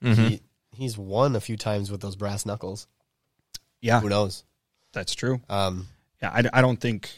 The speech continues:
Speaker 3: I don't think you have anybody but Logan winning this.
Speaker 1: No, I think he's been doing a great job on, on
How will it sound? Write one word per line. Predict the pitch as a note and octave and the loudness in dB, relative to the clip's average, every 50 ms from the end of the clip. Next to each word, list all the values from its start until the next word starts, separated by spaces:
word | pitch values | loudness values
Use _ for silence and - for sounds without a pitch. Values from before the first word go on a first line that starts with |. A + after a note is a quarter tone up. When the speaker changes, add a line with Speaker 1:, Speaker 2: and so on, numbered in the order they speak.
| - - | -10 -4
Speaker 3:
I | - A2 | -2 0
don't | G#2+ G#2 | 0 0
think | - A2 G2+ - | -2 -4 -6 -4
you | G#2 | -4
have | G2+ G2 | -4 -2
anybody | G2 G2+ F#2+ G#2 G2+ G2+ | -2 -4 -2 -2 -2 -2
but | F#2+ G2+ G2 | -2 -4 -4
Logan | G2 G2+ F#2+ F#2 F#2+ G2 | -4 -4 -4 -4 -6 -6
winning | G2+ G#2 G#2+ C3+ | -6 -6 -6 -4
this. | D#3 D#3 B2 - - - F#2 | -4 -4 -4 -4 -4 -6 -10
Speaker 1:
No, | F2+ F2 F2+ - - | -14 -14 -14 -12 -6
I | - A2 | -4 0
think | B2 C3+ B2+ | 0 0 0
he's | C3+ B2+ | 0 2
been | B2 B2 A2 | 2 2 4
doing | A#2 A2+ G#2+ | 4 4 4
a | G#2 | 4
great | F2+ G2+ G2 F#2+ F#2 | 4 4 4 4 4
job | G2+ F#2+ F#2 F2+ F#2 | 4 6 6 6 4
on, | F#2 F2+ F2+ F2 D2+ - - _ _ _ _ _ _ - | 4 2 2 0 -4 -6 -10 _ _ _ _ _ _ -4
on | E2+ F2+ F2+ F2 - | -2 -2 -2 -4 -6